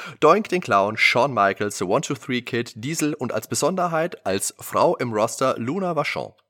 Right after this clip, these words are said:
Raw konnte damals in der Videogames nur noch siebzig Prozent, in der Super Nintendo und Mega Drive Variante für Game Gear achtundfünfzig und Game Boy fünfundfünfzig Prozent abgreifen. Das war die Ausgabe zwölf vierundneunzig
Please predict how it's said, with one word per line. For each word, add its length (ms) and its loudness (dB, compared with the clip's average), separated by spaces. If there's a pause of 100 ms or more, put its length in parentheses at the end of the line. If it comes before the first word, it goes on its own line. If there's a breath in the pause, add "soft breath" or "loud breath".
(180)
Raw 280 6
konnte 240 4
damals 400 2
in 140 -6
der 220 2
Videogames 580 0
nur 140 0
noch 160 2
siebzig 360 2
Prozent, 520 0
in 160 -6
der 120 2
Super 260 -4
Nintendo 420 -2
und 240 -6
Mega 180 2
Drive 260 2
Variante 460 2
für 220 0
Game 240 2
Gear 180 2
achtundfünfzig 760 -2
und 260 -8
Game 180 2
Boy 120 2
fünfundfünfzig 540 -4
Prozent 320 -2
abgreifen. 500 0
Das 160 -6
war 80 4
die 140 0
Ausgabe 480 0
zwölf 260 0
vierundneunzig 720 -2